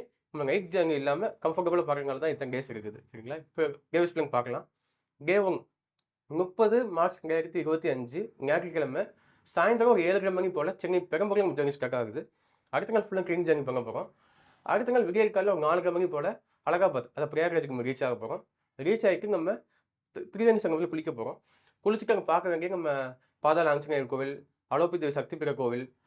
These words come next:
அப்புறம் அது போக ஆனந்த பவன் நேரு வீடு. So, இதெல்லாம் பார்த்துட்டு லஞ்ச் பண்ணிட்டு நம்ம நேரா அயோத்தி போய் ஸ்டே பண்ண போறோம். So, அடுத்த நாள் காலைல அயோத்தியில பார்க்க வேண்டிய ராம ஜென்மபூமி கோயில் பார்க்க போறோம்.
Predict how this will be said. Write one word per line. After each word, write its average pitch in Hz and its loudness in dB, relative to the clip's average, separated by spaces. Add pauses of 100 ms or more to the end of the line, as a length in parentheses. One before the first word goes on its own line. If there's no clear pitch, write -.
(160)
அப்புறம் 131 -4
அது 135 -6
போக 143 0
ஆனந்த 160 2
பவன் 117 0 (120)
நேரு 139 -2
வீடு. 120 -6
So, - -8
இதெல்லாம் 160 -4
பார்த்துட்டு 165 2
லஞ்ச் 180 -2
பண்ணிட்டு 170 -2 (400)
நம்ம 165 -2
நேரா 180 4
அயோத்தி 156 2
போய் 147 -8
ஸ்டே 127 -4
பண்ண 107 -6
போறோம். - -12 (500)
So, - -2
அடுத்த 202 0
நாள் 220 4
காலைல 165 2 (240)
அயோத்தியில 196 2
பார்க்க 160 2
வேண்டிய 156 -2
ராம 160 0
ஜென்மபூமி 160 -2
கோயில் 139 -4
பார்க்க 120 -4
போறோம். 143 -2